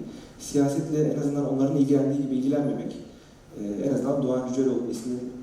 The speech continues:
unutulmasının önüne geçti. Fakat bizim alanımız için bu, e, Erol Güngör'e yapılmış büyük de bir haksızlıktı. Çünkü çok önemli çalışmaları vardı. Seval bazılarını özetledi ama bugün dahi önemini koruyan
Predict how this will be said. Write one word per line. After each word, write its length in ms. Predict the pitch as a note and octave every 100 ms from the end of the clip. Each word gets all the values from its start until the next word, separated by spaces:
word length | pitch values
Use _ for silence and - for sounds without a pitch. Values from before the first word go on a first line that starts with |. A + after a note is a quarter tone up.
| - - B2+
unutulmasının 560 | B2 B2 A#2+ A2+ D#3
önüne 300 | C#3+ C3+ B2+
geçti. 260 | G2 - - A#2+ A#2 - - - - - -
Fakat 260 | D3 F3+
bizim 200 | D#3 G3
alanımız 420 | F#3+ F3+ F3+ F3 D#3
için 180 | G3+ G3+ - C#3+
bu, 280 | E3+ E3+ - - -
e, 20 | B2 A#2 G#2 G2+ - - - - - - - - -
Erol 220 | C3+ C#3+
Güngör'e 260 | D3 C#3+ C#3+
yapılmış 440 | C#3+ - - -
büyük 160 | B2+ B2
de 80 | C3
bir 80 |
haksızlıktı. 520 | B2 A#2 - A#2 A#2+ -
Çünkü 240 | G#2 -
çok 100 | B2 A#2 G#2+
önemli 160 | A2+
çalışmaları 480 | A2 A2 G#2+ G#2+ A2
vardı. 280 | G2+ F2+ F2 -
Seval 180 | F#2+ G2+
bazılarını 540 | G2 G2 G2 F#2+ F#2+
özetledi 380 | F#2+ G#2 G2+ G#2
ama 160 | - A#2+ - - - - - - - -
bugün 260 | A#2 C3 A2+
dahi 520 | A#2+ B2 - - A2
önemini 340 | A2 A2 A#2 -
koruyan 260 | G#2+ A#2